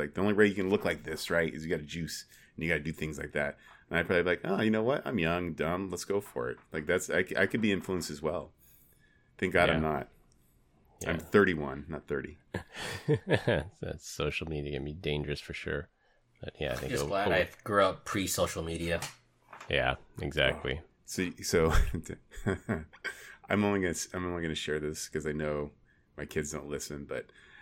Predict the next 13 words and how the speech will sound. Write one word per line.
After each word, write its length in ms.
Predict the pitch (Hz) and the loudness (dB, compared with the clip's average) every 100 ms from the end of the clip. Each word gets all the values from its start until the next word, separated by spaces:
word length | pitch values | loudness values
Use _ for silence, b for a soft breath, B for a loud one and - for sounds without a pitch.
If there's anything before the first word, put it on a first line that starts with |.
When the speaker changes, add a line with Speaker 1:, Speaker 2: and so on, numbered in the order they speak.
| B _ - | B _ -8
Speaker 1:
uh, 260 | 64 62 - - _ _ _ _ | -6 -4 -8 -14 _ _ _ _
one 140 | 92 | 0
of 60 | 87 | 0
the 60 | 85 | 0
things 120 | 80 | 0
I 40 | |
did 160 | 76 78 | 0 0
last 280 | 71 73 - | 0 -2 -4
week 180 | 87 - | -4 -4
is 120 | 76 | -8
I 40 | |
was 120 | 76 | -6
like, 160 | 76 65 | -6 -8